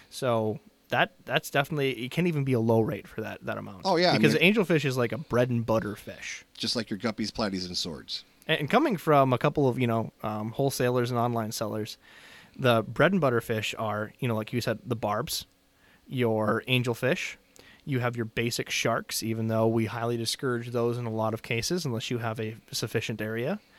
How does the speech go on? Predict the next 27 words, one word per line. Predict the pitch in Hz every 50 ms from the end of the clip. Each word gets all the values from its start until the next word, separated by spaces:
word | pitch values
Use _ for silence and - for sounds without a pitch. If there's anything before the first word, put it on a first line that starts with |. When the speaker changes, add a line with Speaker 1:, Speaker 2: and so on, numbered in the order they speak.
| - - - - _ _ 156 143
Speaker 1:
Goldfish, | - 139 151 185 190 - - 208 202 202 208 - - - - - _ _ _ _ - - - - - - - -
neon | 139 131 135 151 165 170 160 156 147
tetras, | - - 147 139 139 - - 139 127 127 127 120 120 - - - - - _ _ - - - - _ _
and, | - 120 117 113 110 107 107 104 104
uh, | 104 104 104 104 104 110 117 - _ _ - - _ _ _ _ _ _ _ -
I | 127
think | 123 - - 113 101
guppies, | 120 135 123 - 135 123
angelfish. | - 120 113 107 - 113 - - - - - - - - -
Speaker 2:
Right. | 214 143 127
Speaker 1:
You | 131
know, | 127 131
just | 147 147 180 180 -
that | 175 156 147
what, | 156 156 -
the | - 156 147
stuff | - - 196 190
that | - 190 -
you'd | 160 165 151 147
normally | 139 143 147 156 156 147
see, | 139 - - 139 135 131
even | 127 135
though | 131 120 113
Walmart | 113 117 120 127 127 120 107
now | 113 113 110
shut | 110 - - 117 113 -
down. | 127 120 113 117 127 147